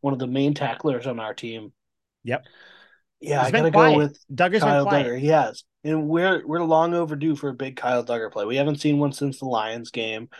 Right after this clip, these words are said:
Speaker 1: I
Speaker 2: Yep.
Speaker 1: think there's another one coming. He's a beast, and he's gotta reassert his dominance in this defense that keeps making plays.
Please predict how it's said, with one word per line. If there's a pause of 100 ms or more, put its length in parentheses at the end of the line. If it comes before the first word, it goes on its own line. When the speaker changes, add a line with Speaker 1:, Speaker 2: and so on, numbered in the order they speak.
(160)
Speaker 1:
I
Speaker 2:
Yep.
Speaker 1:
think
there's
another
one
coming.
He's
a
beast,
and
he's
gotta (100)
reassert
his
dominance
in
this (300)
defense
that
keeps
making
plays.